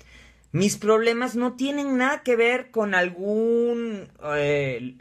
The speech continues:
con alguien, con algún lugar o con alguna situación. Eh, Shakespeare, eh, tan poéticamente lo describió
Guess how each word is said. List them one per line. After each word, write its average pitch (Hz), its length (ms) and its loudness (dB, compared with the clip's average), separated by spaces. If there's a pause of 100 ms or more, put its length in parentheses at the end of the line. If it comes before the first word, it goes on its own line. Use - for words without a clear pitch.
con 160 220 0
alguien, 190 640 0
con 156 220 -2
algún 143 300 -4
lugar 175 640 2
o 139 100 -6
con 139 180 -6
alguna 156 380 -4
situación. 143 840 -4 (360)
Eh, 127 680 -4 (160)
Shakespeare, 170 880 2
eh, 120 440 -2
tan 135 220 2
poéticamente 139 920 0
lo 143 160 0
describió 131 800 -2